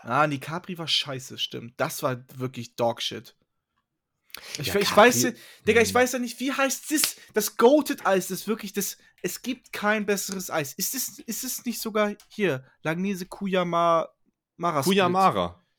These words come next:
Speaker 1: Digga, das ist das beste Eis.
Speaker 2: Kuyamara Split.
Speaker 1: Das ist das beste Eis. Da beißt du rein, da ist
Speaker 2: Boah,
Speaker 1: Vanille
Speaker 2: das ist
Speaker 1: drin, aus, es ist das beste
Speaker 2: Ja.
Speaker 1: Eis.
Speaker 2: Ja,
Speaker 1: Ja.
Speaker 2: es ist, ja, ja,
Speaker 1: Ja.
Speaker 2: mm,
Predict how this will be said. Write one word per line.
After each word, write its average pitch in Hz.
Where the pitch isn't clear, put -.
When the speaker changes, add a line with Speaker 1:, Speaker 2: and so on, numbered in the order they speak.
Speaker 1:
Digga, 208
das 233
ist -
das 214
beste 214
Eis. 135
Speaker 2:
Kuyamara 196
Split. 185
Speaker 1:
Das 196
ist -
das 202
beste 208
Eis. 131
Da 175
beißt 190
du 175
rein, 180
da 160
ist 151
Speaker 2:
Boah, 147
Speaker 1:
Vanille -
Speaker 2:
das -
ist 185
Speaker 1:
drin, 175
aus, 180
es 143
ist 131
das 131
beste 139
Speaker 2:
Ja. 82
Speaker 1:
Eis. 113
Speaker 2:
Ja, 95
Speaker 1:
Ja. -
Speaker 2:
es 101
ist, 98
ja, 104
ja, 98
Speaker 1:
Ja. 127
Speaker 2:
mm, 104